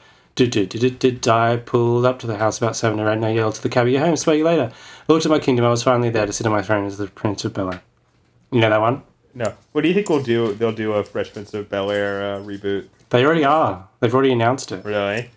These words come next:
Speaker 1: So some guy, first of all, some guy independently made, like, a gritty sort of updated version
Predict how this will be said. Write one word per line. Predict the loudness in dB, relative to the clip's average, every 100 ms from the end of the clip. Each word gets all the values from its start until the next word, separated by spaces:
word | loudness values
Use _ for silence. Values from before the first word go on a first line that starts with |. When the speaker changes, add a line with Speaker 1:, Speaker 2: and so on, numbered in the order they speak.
| _ _
Speaker 1:
So | 0 2
some | 4 2
guy, | 4 0
first | 2 2 2 0
of | 2
all, | 4 2
some | 2 2 2 2
guy | 2 2 4 2
independently | 2 0 0 0 0 2 0 2
made, | 2 2 0 -2 -6 -16 _ -2
like, | 0 0
a |
gritty | -2 0 2 0 -2
sort | -2 -2
of | -2
updated | -4 -2 -2 -2 -4
version | -2 -2 -4 -8 -12